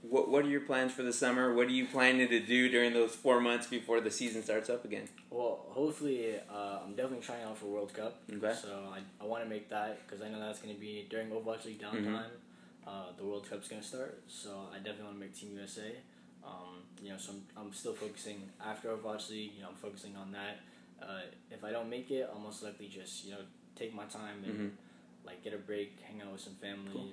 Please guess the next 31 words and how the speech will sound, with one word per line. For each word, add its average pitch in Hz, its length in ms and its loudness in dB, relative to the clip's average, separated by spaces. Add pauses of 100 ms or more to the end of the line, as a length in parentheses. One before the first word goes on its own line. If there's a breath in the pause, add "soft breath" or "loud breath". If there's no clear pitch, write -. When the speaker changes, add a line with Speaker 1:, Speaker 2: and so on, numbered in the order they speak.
Speaker 2:
friends, 101 360 -10
you 98 80 -12
know, 95 140 -10 (220)
do 107 140 -4
all 101 120 -2
that, 104 340 -6
and 98 100 -12
then, 95 140 -10 (880)
uh, 95 120 -10
just 98 240 -10
focus 110 300 -6
on, 107 220 -8
like, 98 140 -8 (180)
playing 107 280 -6
as 95 120 -12
much 95 120 -12
as - 60 -16
possible 95 560 -12 (100)
while 95 140 -8
Speaker 1:
Okay. 101 80 -2
Speaker 2:
also 95 300 -6 (160)
balancing 95 440 -10
a 92 40 -16
break, 90 340 -12
you 95 80 -14
know, 90 160 -12 (400 loud breath)
'cause 90 480 -12 (280)
you 107 80 -12
definitely 107 360 -6
have 95 160 -10
to 95 280 -6